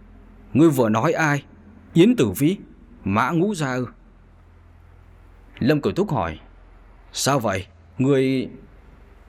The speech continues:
Nhất Trần đang liền chắp tay mà nói. "Chẳng giấu gì, hai người đó chính là huynh đệ kết nghĩa của ta." Mọi người ồ lên kinh ngạc.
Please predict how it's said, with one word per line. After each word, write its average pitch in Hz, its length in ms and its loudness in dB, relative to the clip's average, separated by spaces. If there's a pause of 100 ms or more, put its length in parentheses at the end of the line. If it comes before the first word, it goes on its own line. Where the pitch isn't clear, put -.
(520)
Nhất 180 240 2
Trần 104 200 -2
đang 135 220 -2
liền 95 200 -2
chắp 202 180 -6
tay 139 160 -2
mà 87 160 -2
nói. 95 240 -4 (1120)
"Chẳng 104 260 -2
giấu 113 180 -2
gì, 113 300 -2 (580)
hai 160 200 2
người 127 160 2
đó 120 240 2
chính 202 140 -4
là 127 120 0
huynh 143 200 -2
đệ 120 140 -2
kết 196 240 -2
nghĩa 165 140 0
của 85 140 -8
ta." 104 260 -6 (2750)
Mọi 120 180 2
người 120 500 0
ồ 123 200 2
lên 165 160 2
kinh 156 200 -2
ngạc. 90 200 -4